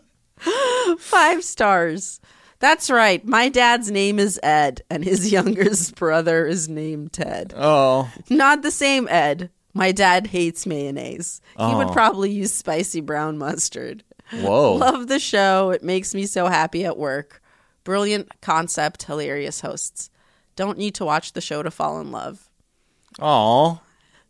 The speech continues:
Speaker 1: Um, and then I'm gonna end with this review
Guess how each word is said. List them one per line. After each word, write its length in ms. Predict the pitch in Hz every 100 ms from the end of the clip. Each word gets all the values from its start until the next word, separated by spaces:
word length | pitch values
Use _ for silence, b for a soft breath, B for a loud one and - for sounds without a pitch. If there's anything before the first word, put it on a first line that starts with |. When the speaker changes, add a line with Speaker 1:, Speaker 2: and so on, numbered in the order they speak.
| _
Speaker 1:
Um, 480 | 165 180 180 180 175 -
and 240 | 180 190
then 420 | 262 285 269 262 254
I'm 140 | 220
gonna 140 | 220
end 360 | 214 190 202 196
with 300 | 185 185 156
this 640 | 147 135 - - - - _ _ _ _ _ _ _ -
review 540 | 147 135 120 139